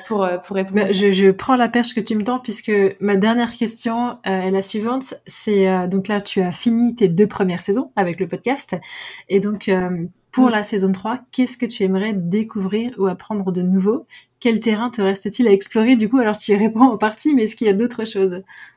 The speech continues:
Speaker 1: Oui, complètement. Alors, effectivement, il y a, il y a encore pas mal de choses et je pense que ce sera pas qu'en une saison trois que je répondrai à tout. Euh, c'est tellement large le sujet. Mais, euh, sans tout spoiler, euh, de la saison
Speaker 2: <laughs>
Speaker 1: trois,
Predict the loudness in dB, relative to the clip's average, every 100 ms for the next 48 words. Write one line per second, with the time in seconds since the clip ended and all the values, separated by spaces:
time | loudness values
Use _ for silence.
0 | _ _ _ -16 -14 -14 -16 -18 -4 0
1 | 0 0 0 -2 -4 -6 -6 -4 0 2
2 | 2 -2 -4 -6 -2 0 2 2 0 -4
3 | -4 -4 -4 -6 -6 -2 0 0 0 0
4 | -2 0 -2 -4 -8 -10 -8 -4 -4 -4
5 | -6 -8 -6 -6 -6 -6 -4 -4 -4 -4
6 | -4 -6 -6 -6 -6 -6 -6 -4 -6 -6
7 | -8 -8 -14 -16 -16 -18 -8 -4 -2 -2
8 | -4 -8 -6 -2 0 0 2 2 0 -2
9 | -2 -4 -4 -4 -8 -18 -20 _ -4 -2
10 | 0 -2 -2 0 -2 0 -4 -2 0 2
11 | 4 4 4 2 0 -2 -2 -2 0 0
12 | -2 0 0 2 -2